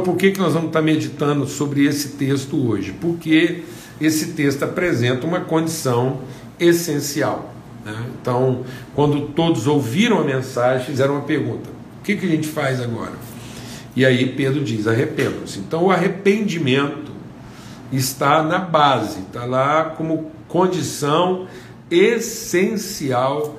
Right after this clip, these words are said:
para que a gente possa discernir, penetrar,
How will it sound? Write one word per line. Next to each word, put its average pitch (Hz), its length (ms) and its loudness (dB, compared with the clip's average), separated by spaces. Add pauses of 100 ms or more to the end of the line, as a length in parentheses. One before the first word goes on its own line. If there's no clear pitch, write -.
(340)
para 135 140 0
que 127 100 -2
a 139 60 2
gente 139 300 0
possa 127 560 0
discernir, 139 1200 0
penetrar, 135 1000 0